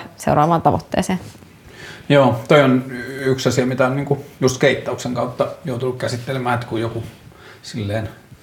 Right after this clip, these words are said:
Speaker 2: trukin pultti tulee sääreluuhun tosi luvaa-, niin, lujaa, niin se sattuu ihan tosi paljon. Se on
Speaker 1: Joo.
Speaker 2: ihan tosi vitun ikävää.
Speaker 1: Voin, voin
Speaker 2: Mut sit se
Speaker 1: kuvitella.
Speaker 2: tietää, että se on niinku kaksikymmentä minuuttia, niin se ei luultavasti,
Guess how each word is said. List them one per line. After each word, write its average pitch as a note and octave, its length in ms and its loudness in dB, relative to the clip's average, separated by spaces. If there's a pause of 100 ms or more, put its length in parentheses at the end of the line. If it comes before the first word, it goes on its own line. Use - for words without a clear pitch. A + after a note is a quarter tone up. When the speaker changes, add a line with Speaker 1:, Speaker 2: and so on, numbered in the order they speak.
(120)
Speaker 2:
trukin A#2+ 460 2
pultti A2+ 400 -4
tulee C3+ 340 4
sääreluuhun A#2+ 680 4
tosi A#2 200 0
luvaa-, A2+ 360 0
niin, B2 280 -2
lujaa, A2+ 300 4
niin A2+ 140 0
se A2+ 80 -4
sattuu B2+ 440 0
ihan C3 280 2
tosi - 280 -4 (100)
paljon. - 280 -2
Se - 120 2
on G#3+ 80 8
Speaker 1:
Joo. A3+ 140 8
Speaker 2:
ihan A3+ 260 10
tosi G3+ 260 8
vitun - 260 -4
ikävää. - 260 4
Speaker 1:
Voin, A3+ 360 8
voin D#4+ 220 10
Speaker 2:
Mut D4+ 100 8
sit - 100 2
se - 60 6
Speaker 1:
kuvitella. C4 280 8
Speaker 2:
tietää, G3 460 8
että A#2 120 2
se C3 80 6
on A2+ 80 2
niinku B2 160 2
kaksikymmentä B2+ 480 -2
minuuttia, D#3 500 4
niin C#3 220 2
se C#3 100 6
ei B2+ 80 6
luultavasti, B2+ 640 0